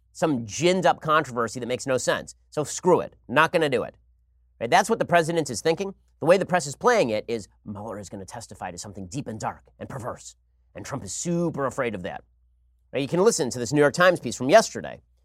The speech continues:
When President Trump declared that special counsel Robert Mueller should not testify before Congress, he contradicted Attorney General William Barr, who had already told lawmakers he had no objection to letting Mueller talk to them. That clash has raised the prospect of a major test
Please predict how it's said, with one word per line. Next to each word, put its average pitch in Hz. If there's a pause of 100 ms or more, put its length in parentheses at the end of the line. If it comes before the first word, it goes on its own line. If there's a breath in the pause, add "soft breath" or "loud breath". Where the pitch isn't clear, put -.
(320)
When 131
President 220
Trump 175
declared 156
that 131
special 175
counsel 147
Robert 135
Mueller 131
should 190
not 160
testify 170
before 117
Congress, 110 (260)
he 160
contradicted 180
Attorney 160
General 139
William 117
Barr, 143 (220)
who 160
had 165
already 175
told 240
lawmakers 120 (160)
he 156
had 202
no 175
objection 139
to 135
letting 123
Mueller 113
talk 202
to 143
them. 95 (1200)
That 135
clash 185
has 151
raised 190
the 170
prospect 139
of 127
a 123
major 170
test 120